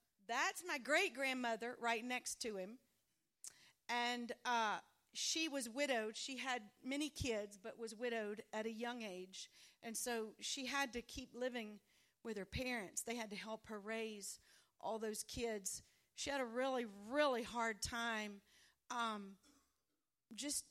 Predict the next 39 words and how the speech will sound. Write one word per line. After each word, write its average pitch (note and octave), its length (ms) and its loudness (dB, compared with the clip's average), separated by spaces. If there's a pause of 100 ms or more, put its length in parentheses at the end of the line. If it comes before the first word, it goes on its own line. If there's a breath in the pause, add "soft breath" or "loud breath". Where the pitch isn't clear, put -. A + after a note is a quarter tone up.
just G#3+ 380 2
such D4+ 220 0
a A#3 60 -2
hard A#3+ 340 4
time G#3+ 380 -4
back G3+ 320 -4
then. F#3+ 320 -8 (440 loud breath)
Uh, G3 300 0 (260)
but B3+ 160 0
she C4+ 200 0
played C#4+ 320 -2
the A#3 100 -2
accordion A3 560 0
and F#3+ 100 -6
she - 180 0
preached - 600 -4 (100)
a G#3 60 -6
lot, G3 320 -2 (260)
traveled G#3 500 -2
with F#3+ 160 -10
them, F#3 220 -16 (560 loud breath)
preached A#3+ 360 -8
a G#3 40 -12
lot, G3+ 280 -4 (560 soft breath)
prayed D4+ 360 6
real C4 280 2
loud. G3 260 2 (380 loud breath)
Brother E4 260 0
Tenney, D#4 400 2
some F#4 200 -4
of D#4+ 100 -2
you D#4+ 100 2
may C#4 140 4
know C#4 160 2
him, C4+ 80 2
he's A#3 160 2
preached D4+ 340 2
for A3 140 -2
us. G#3 180 -6